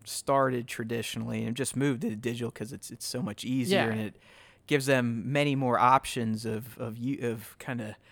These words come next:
Speaker 1: creating awesome art.
Speaker 2: Exactly.
Speaker 1: Uh,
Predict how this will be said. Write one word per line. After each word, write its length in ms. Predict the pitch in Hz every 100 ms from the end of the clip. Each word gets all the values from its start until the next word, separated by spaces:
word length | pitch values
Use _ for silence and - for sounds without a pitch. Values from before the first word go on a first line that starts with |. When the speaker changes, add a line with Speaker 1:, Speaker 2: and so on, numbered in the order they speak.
| - - -
Speaker 1:
creating 640 | - 135 135 170 147 120
awesome 440 | 113 117 - 113 -
art. 320 | 117 107 - _
Speaker 2:
Exactly. 520 | - 147 143 135 -
Speaker 1:
Uh, 80 | -